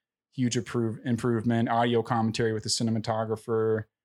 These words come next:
interviews, behind the scenes stuff. And, um,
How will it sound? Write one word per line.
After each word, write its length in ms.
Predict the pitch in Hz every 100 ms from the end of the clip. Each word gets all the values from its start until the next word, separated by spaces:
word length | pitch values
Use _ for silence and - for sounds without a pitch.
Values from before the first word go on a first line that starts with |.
| _ _ _
interviews, 580 | 123 123 120 120 117 113
behind 260 | 110 110 113
the 60 | 110
scenes 440 | - 113 113 104
stuff. 560 | - 107 107 110 107 -
And, 340 | 107 101 98 - _ _ _ _ -
um, 480 | 113 107 104 104